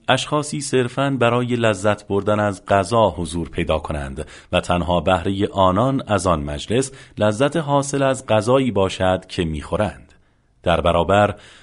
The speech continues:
ممکن است کسانی خوشحال و مفتخر باشند که به چنین مجلسی دعوت شده و مورد چنین احترامی قرار گرفتند و از این جهت لذت ببرند.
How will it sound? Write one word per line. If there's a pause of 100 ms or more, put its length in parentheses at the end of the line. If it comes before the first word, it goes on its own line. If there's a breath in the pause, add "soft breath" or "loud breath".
ممکن
است
کسانی
خوشحال
و
مفتخر
باشند
که (280 loud breath)
به
چنین
مجلسی
دعوت
شده (220 loud breath)
و
مورد
چنین
احترامی
قرار
گرفتند (220 loud breath)
و
از
این
جهت
لذت
ببرند.